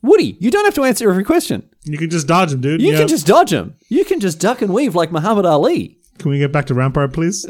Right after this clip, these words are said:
Speaker 1: Sorry, let's get back to Rampart. Um, anyway, I do wanna hear, what are we calling that? The shark block?
Speaker 2: This is all in part, that's still a shark tale.
Speaker 1: It's a shark tale, but I, uh,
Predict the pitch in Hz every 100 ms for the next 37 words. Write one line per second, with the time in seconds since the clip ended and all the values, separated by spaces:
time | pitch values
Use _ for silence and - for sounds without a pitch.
0 | - 147 107 101 120 123 110 101 92 98
1 | 95 82 - - - - 120 123 123 -
2 | 151 127 101 123 117 156 170 156 123 117
3 | 113 101 - 175 208 165 151 117 98 -
4 | - 107 - 131 220 _ _ _ _ _
5 | _ _ _ _ 240 247 269 254 226 202
6 | 196 208 220 277 - 370 208 202 170 -
7 | 104 123 _ _ _ - 160 196 254 285
8 | 170 139 147 151 151